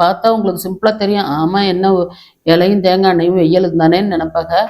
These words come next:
ஆனா இது அவ்வளோ பெரிய மருந்து. உடம்புல ரொம்ப இருக்கு ஸ்கின் ப்ராப்ளம்னா நன்னா தேய்ச்சிண்டு ஒரு, ஒரு, ஒரு மணி நேரம் கூட நன்னா வெயில்ல நிக்கணும்.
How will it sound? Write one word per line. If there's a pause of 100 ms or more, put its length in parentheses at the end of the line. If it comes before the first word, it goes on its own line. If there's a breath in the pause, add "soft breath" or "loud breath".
(400 loud breath)
ஆனா
இது
அவ்வளோ
பெரிய
மருந்து.
உடம்புல
ரொம்ப
இருக்கு (100)
ஸ்கின்
ப்ராப்ளம்னா (460 soft breath)
நன்னா
தேய்ச்சிண்டு
ஒரு,
ஒரு,
ஒரு
மணி
நேரம்
கூட
நன்னா
வெயில்ல
நிக்கணும்.